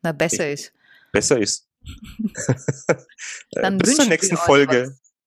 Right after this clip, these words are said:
Speaker 1: was.
Speaker 2: Ja, jetzt tun wir schon wieder gemeinsam quatschen.
Speaker 1: Ja, dann zeig halt auf, wenn du was sagen willst. Ich seh dich ja.
Speaker 2: Was heißt zeig? Ich hab schon ge-, aufgezeigt. Ich wollte ja schon verabschieden.
Speaker 1: Ja, dann
Speaker 2: Aber
Speaker 1: verabschiede du. Ich weiß noch nie, ob du, du, du, du sitzt ja am Drücker.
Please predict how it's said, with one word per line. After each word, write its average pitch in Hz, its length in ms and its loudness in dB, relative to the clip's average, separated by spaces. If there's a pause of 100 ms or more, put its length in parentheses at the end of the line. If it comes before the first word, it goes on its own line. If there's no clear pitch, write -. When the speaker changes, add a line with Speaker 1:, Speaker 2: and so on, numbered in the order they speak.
(160)
Speaker 1:
was. 208 100 -2
Speaker 2:
Ja, 101 120 6
jetzt 98 240 0
tun 175 120 4
wir 151 80 6
schon 139 100 2
wieder 131 200 6
gemeinsam 123 480 4
quatschen. - 420 -2 (1080)
Speaker 1:
Ja, 196 100 2
dann 208 140 2
zeig 226 220 0
halt 240 140 2
auf, 226 140 2
wenn 247 100 0
du 202 80 -2
was 175 140 -6
sagen 175 220 -2
willst. 160 260 -8 (280)
Ich - 120 -10
seh 208 100 0
dich 202 200 -4
ja. 160 120 -6 (840)
Speaker 2:
Was 90 240 -2
heißt 107 240 0
zeig? 110 200 0
Ich - 180 -8
hab 131 180 -4
schon 147 300 -2
ge-, 127 120 -4
aufgezeigt. 110 600 -2
Ich - 120 -16
wollte 113 180 2
ja 120 40 2
schon 113 220 -4
verabschieden. - 600 -4 (840)
Speaker 1:
Ja, 185 100 0
dann 202 100 0
Speaker 2:
Aber - 100 2
Speaker 1:
verabschiede 233 320 0
du. 262 100 -6
Ich 269 120 -2
weiß 226 160 4
noch 247 80 0
nie, 240 200 2
ob 233 100 -4
du, 233 160 -2
du, 240 180 2
du, 233 160 -4
du 214 140 -4
sitzt - 280 -4
ja 254 100 4
am 240 100 2
Drücker. 202 320 -2